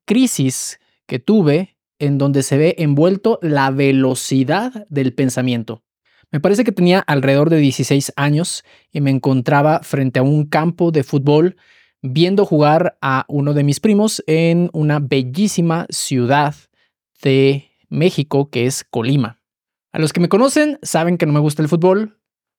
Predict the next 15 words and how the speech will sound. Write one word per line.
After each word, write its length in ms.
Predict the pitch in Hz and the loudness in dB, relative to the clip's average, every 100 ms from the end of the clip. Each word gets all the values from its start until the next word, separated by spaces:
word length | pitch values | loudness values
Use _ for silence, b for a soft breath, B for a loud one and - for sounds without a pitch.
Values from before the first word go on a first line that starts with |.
| _ - | _ -10
por 180 | 131 | -4
lo 140 | 123 123 | -2 0
tanto, 520 | 170 185 180 196 196 _ _ | 0 0 0 0 -2 _ _
eso 400 | - 135 151 143 | -10 -6 -2 -2
de 140 | 131 123 | -2 0
ver 180 | 135 147 | 0 0
jugar 680 | - 131 139 143 143 139 _ _ | -2 0 2 0 -2 -8 _ _
a 220 | - 117 120 | -8 -6 -4
mi 120 | 120 | -4
primo, 520 | 151 156 165 160 151 | -2 0 0 -2 -2
pues 200 | 135 123 | -4 -2
no 120 | 131 | 0
era 140 | 135 135 | 0 0
tan 160 | 131 | -2
cierto. 400 | 123 117 - - | -2 -4 -6 -12